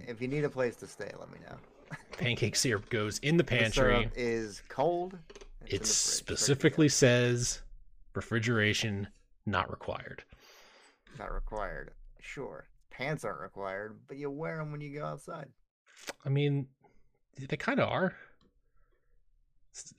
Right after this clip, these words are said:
Speaker 2: Clay's here.
Speaker 1: Are they?
Speaker 2: At least I have Clay. At least Clay's here. Um, we could go into this some more, but I feel like we'll just end up right back down the,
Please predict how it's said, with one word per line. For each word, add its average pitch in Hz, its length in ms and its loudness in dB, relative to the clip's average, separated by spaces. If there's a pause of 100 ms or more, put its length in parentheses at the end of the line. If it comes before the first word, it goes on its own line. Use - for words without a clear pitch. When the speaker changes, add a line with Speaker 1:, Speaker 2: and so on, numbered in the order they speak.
(160)
Speaker 2:
Clay's 139 300 4
here. 95 180 -2
Speaker 1:
Are - 60 -2
they? - 80 -4
Speaker 2:
At 127 80 4
least 147 180 12
I 143 60 12
have 117 140 10
Clay. 87 320 2 (100)
At 107 80 0
least 139 260 6
Clay's 92 340 2
here. 87 220 -6 (1040)
Um, 101 720 0 (440)
we 123 120 2
could 123 140 2
go 104 400 4
into 101 260 -4
this 95 180 -2
some - 180 -4
more, 92 420 -2
but 92 160 -2
I 104 60 -8
feel 104 180 -2
like 98 140 0
we'll 92 80 -4
just 95 180 -2
end 110 160 -2
up 107 160 -2
right 113 200 2
back 110 200 4
down 110 200 4
the, 110 80 -4